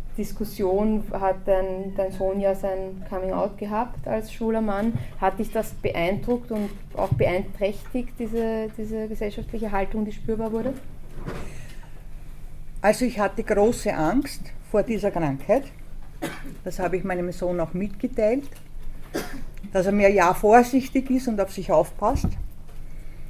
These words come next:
Speaker 2: soweit man es damals gewusst hat. Und die Diskussionen in der Gesellschaft, die haben mich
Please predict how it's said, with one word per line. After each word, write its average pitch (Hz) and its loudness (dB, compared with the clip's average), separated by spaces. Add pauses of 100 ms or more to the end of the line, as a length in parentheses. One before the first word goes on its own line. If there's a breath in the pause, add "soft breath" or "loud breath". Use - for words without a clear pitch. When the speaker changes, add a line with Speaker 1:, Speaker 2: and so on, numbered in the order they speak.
(140)
Speaker 2:
soweit 175 4
man 190 0
es - -4
damals 170 4
gewusst 190 -2
hat. 233 4 (920 loud breath)
Und 208 2
die 226 4
Diskussionen 226 4
in 247 6
der 214 6
Gesellschaft, 196 4 (920)
die 170 0
haben 175 0
mich 185 -2